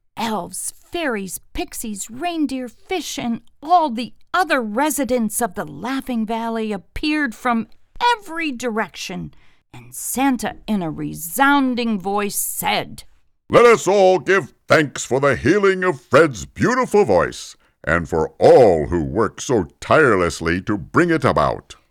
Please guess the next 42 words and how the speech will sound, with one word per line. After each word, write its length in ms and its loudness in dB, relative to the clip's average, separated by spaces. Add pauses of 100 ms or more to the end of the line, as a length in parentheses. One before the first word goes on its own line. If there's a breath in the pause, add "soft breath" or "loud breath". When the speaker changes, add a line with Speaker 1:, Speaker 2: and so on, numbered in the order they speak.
(160)
Speaker 1:
And 240 -4
everyone 600 -2
clapped 600 -6
and 180 -4
cheered 600 -6
and 180 -4
hugged 460 -2
each 260 -6
other. 400 -4 (320 loud breath)
Then 220 -12
Santa 480 -6
quieted 720 -8 (100)
everyone 560 -4
down 340 -4
and 260 0
said, 600 -4 (500)
Speaker 2:
"Time 400 2
is 200 -2
passing, 520 -6 (680)
and 160 4
it 100 2
is 200 0
now 200 4
time 400 0
for 160 2
us 160 0
to 80 -6
go 180 -4
down 420 0
to 120 -2
the 100 -4
sleigh 420 0
and 140 -4
prepare 480 2
to 100 -4
bring 360 -4
joy 500 2
and 240 -4
happiness 680 -2
to 160 -4
children 560 0
all 480 4